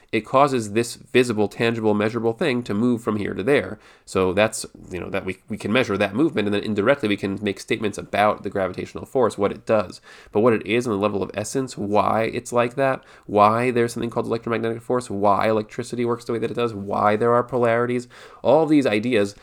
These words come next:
there is no understanding of them because they are not tangible. These are not measure-, these, these are not, uh, tangible entities that we can s-, point to and say, "That thing is the force of gravity." So what that means is that, just, just to clarify this,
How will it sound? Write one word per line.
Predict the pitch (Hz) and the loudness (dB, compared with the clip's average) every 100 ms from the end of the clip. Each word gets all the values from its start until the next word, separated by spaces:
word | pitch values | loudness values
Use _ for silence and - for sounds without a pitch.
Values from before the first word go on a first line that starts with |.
| - - | -20 0
there | 113 | 2
is | 113 127 | 4 2
no | 120 139 143 | 2 0 2
understanding | 123 110 127 127 110 | 0 -4 -4 -2 0
of | |
them | 101 98 | -2 -4
because | - 104 | -4 0
they | 104 | 2
are | 104 | 2
not | 107 117 120 - | 2 -2 -2 -8
tangible. | - 131 110 92 | -6 -4 -2 -4
These | - 107 | -4 -2
are | 107 | -2
not | 113 131 - | 0 -2 -4
measure-, | 107 110 117 | -2 0 0
these, | 113 113 | -4 -4
these | - 117 | -2 0
are | 113 | 0
not, | 127 147 - - - _ _ | 0 -2 -6 -20 -20 _ _
uh, | 104 98 - | -2 -2 -4
tangible | - 147 151 120 107 - _ - | -6 -2 -2 0 -2 -2 _ -6
entities | 135 156 110 92 | -6 -4 -4 -2
that | 101 | -2
we | 98 | -2
can | 101 101 | -4 -6
s-, | - - - | -10 -14 -8
point | - 135 131 | -2 0 0
to | |
and | 104 | -4
say, | - 98 - - - | 0 -2 -2 -12 -2
"That | 107 123 - _ | 2 2 -2 _
thing | 156 104 101 104 - | 2 2 0 -4 -8
is | 107 | -6
the | 101 | -6
force | - 117 113 | -2 -2 -2
of | 98 | -2
gravity." | 101 98 98 - | 0 2 0 -4
So | - 104 | -2 0
what | 117 | 0
that | 110 107 | 0 0
means | 131 202 117 | 0 -2 -2
is | 95 95 - - - _ | -4 -6 -12 -20 -20 _
that, | 110 107 - _ - | 0 0 -4 _ -8
just, | 135 160 165 - | -6 -6 -10 -6
just | 160 156 | -6 -4
to | - | -4
clarify | - 165 170 92 | 2 2 2 -2
this, | 92 | -4